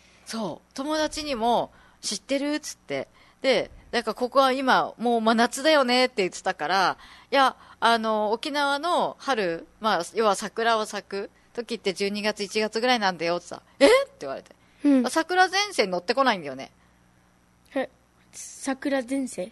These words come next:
Speaker 1: あ、知らないんだ。桜前線が北上中ですってニュース知らない？あ、こっちもしかして聞かない？<laughs> そもそも聞かない。そ-、みんな、そもそも聞かないみたい。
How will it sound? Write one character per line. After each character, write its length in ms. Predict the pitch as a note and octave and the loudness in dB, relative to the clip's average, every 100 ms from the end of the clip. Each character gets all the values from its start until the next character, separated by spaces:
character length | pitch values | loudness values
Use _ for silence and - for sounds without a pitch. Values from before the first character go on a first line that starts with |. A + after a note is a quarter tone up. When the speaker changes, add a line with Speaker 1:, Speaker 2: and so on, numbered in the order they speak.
| _ | _
Speaker 1:
あ、 240 | - F#4 - | 4 4 -2
知 180 | - E4 | -8 -6
ら 140 | A4 | -4
な 100 | A4 | -6
い 80 | G4 | -8
ん 80 | A3+ | -10
だ。 220 | D#3+ D3 _ _ _ _ | -12 -12 _ _ _ _
桜 380 | D4+ D4 F4+ F4 | -14 -8 -6 -4
前 200 | F4+ F4 | -8 -8
線 200 | C#4 A#3 | -8 -2
が 180 | G#3+ G3+ | -2 -2
北 220 | G3 C4 | -6 -6
上 200 | G#3 G3+ | -4 -4
中 200 | - G3 | -4 -4
で 100 | G3 | -2
す 80 | F#3 | -4
っ 40 | |
て 80 | F#3+ | -6
ニ 100 | F#3+ | -4
ュ 40 | F#3+ | -6
ー 40 | |
ス 100 | D#3+ | -8
知 120 | - | -12
ら 100 | D#3 | -10
な 100 | D#3 | -12
い？ 80 | D#3+ _ _ _ _ _ _ - | -16 _ _ _ _ _ _ -2
あ、 120 | - - - | -2 -2 -2
こ 100 | G#4 | 0
っ 20 | |
ち 140 | - | 2
も 100 | F#4+ | 2
し 80 | G#4+ | 2
か 80 | - | 2
し 60 | C#4+ | 0
て 60 | |
聞 200 | - C4+ - | -2 -4 0
か 60 | B3+ | 2
な 200 | D4+ F4 | 4 2
い？ 220 | - B4 - _ _ _ _ _ _ _ _ _ - _ - C#5 C5 - _ - F#4 | 0 -6 -10 _ _ _ _ _ _ _ _ _ -20 _ -2 0 0 -2 _ -12 -10
<laughs> 40 | - | 0
そ 140 | D4+ | 2
も 160 | E4+ F#4+ | 4 2
そ 180 | - G4 | 2 2
も 140 | G4 | 2
聞 140 | - - | 2 2
か 120 | F4+ | 4
な 280 | F4 A3+ D#3 | 6 4 2
い。 80 | - - - C#4 - | -6 -20 -20 -20 -12
そ-、 300 | - B3+ A#3 | -4 -4 -2
み 160 | D4+ F#4 | -2 4
ん 40 | |
な、 180 | D4+ - | 4 4
そ 160 | F4+ | 4
も 140 | E4 G4+ | 4 2
そ 160 | - | 2
も 80 | F4+ | 0
聞 180 | F4+ - | -2 2
か 100 | F4 | 4
な 140 | E4+ | 4
い 60 | E4 | 2
み 100 | B3 | 2
た 160 | E3 | 0
い。 80 | B2+ | -2